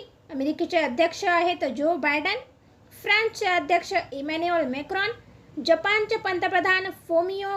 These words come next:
किशिदा, युक्रेनचे अध्यक्ष व्लादिमीर झेलेन्स्की आणि कॅनडाचे पंतप्रधान जस्टिन ट्रुडो या परिषदेला उपस्थित राहणार आहेत. आलं लक्षात? बघा, इटली हा देश कुठे आहे?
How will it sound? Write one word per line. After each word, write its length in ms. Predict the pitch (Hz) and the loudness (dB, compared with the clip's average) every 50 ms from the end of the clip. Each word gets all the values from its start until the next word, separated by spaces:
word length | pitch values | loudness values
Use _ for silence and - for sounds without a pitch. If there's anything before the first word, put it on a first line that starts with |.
| 392 392 | -6 -4
किशिदा, 420 | 349 330 320 - 415 381 415 415 508 - - - - - - - - - - - - - - - - - - - 240 - | -4 -4 -2 -2 -2 0 0 0 -2 -4 -8 -16 -20 -20 -20 -20 -20 -20 -20 -20 -20 -20 -20 -20 -20 -20 -18 -14 -4 -2
युक्रेनचे 480 | 302 294 302 392 392 403 403 381 403 | -2 0 0 0 0 0 0 2 2
अध्यक्ष 440 | 381 370 311 320 392 392 392 - 415 403 415 480 - - - - - - | 2 2 2 0 -2 -2 -2 -4 -2 -2 -2 -2 -6 -12 -20 -20 -12 -8
व्लादिमीर 580 | 262 262 277 311 320 370 370 381 403 403 381 | -4 0 2 2 2 2 2 0 0 0 0
झेलेन्स्की 760 | 302 247 269 262 269 285 339 403 415 - - - 427 466 - - - - - - - - - | -2 -2 -2 0 0 2 2 0 0 -2 -4 -4 -4 -4 -4 -6 -12 -20 -20 -20 -16 -4 -2
आणि 300 | 294 339 359 285 190 180 - - | 0 0 2 0 -2 -4 -4 -4
कॅनडाचे 520 | 262 254 285 320 359 381 392 403 403 427 | -2 0 2 2 2 2 0 0 -2 -4
पंतप्रधान 920 | 415 415 381 370 349 381 359 392 381 - 381 381 392 381 392 349 269 233 | -2 -2 -4 -2 -2 -2 -2 0 0 2 2 2 2 2 -2 -6 -10 -8
जस्टिन 560 | 214 285 311 302 - - 403 392 392 392 392 | -4 -4 -4 -4 -6 -8 -10 -8 -6 -6 -6
ट्रुडो 680 | 392 392 - 427 403 415 370 403 302 214 185 190 - - - - - - | -6 -6 -6 -6 -4 -4 0 0 0 0 0 -4 -10 -14 -18 -20 -8 -4
या 180 | 302 381 392 392 | 0 0 0 2
परिषदेला 640 | 392 359 330 349 330 - 349 311 339 330 320 330 | 2 2 0 0 0 0 2 2 4 4 4 2
उपस्थित 500 | 294 254 254 262 277 277 - - 311 349 | 0 -2 -4 -4 -6 -10 -8 -10 -8 -6
राहणार 380 | 466 - 330 302 240 214 190 170 | 0 0 0 0 0 -4 -6 -8
आहेत. 260 | 147 170 - - 226 - - - - - - _ - - - - - - - - 294 | -10 -14 -16 -20 -20 -20 -20 -20 -20 -20 -20 _ -20 -20 -20 -20 -20 -20 -14 -6 -2
आलं 100 | 311 339 | 0 0
लक्षात? 280 | 370 359 403 392 392 381 - - - - - - _ - | 0 2 2 0 0 0 -4 -12 -20 -20 -20 -20 _ -6
बघा, 200 | 277 311 359 359 | -2 2 4 4
इटली 320 | 370 370 330 - 453 427 | 4 2 -2 -4 -6 -4
हा 120 | 381 392 381 | -4 -4 -4
देश 220 | 392 403 381 - | -4 -4 -6 -6
कुठे 220 | - 381 339 403 | -6 -6 -4 -2
आहे? 260 | 381 381 381 370 415 | 0 0 0 0 -2